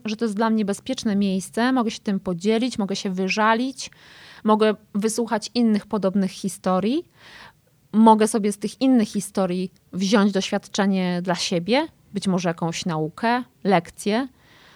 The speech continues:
i jednocześnie mogę uzyskać w takim kręgu wsparcie.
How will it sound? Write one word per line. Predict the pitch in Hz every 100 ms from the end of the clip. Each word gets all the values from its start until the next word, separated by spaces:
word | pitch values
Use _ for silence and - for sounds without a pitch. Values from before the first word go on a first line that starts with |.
| - - _ _ _ _ _
i | 240
jednocześnie | 240 202 208 - 220 - 175 196 214 _ _ _
mogę | 208 220 220 214 196 - -
uzyskać | 202 202 202 196
w | -
takim | 196 180
kręgu | - 190 175
wsparcie. | 175 - - 175 160 - -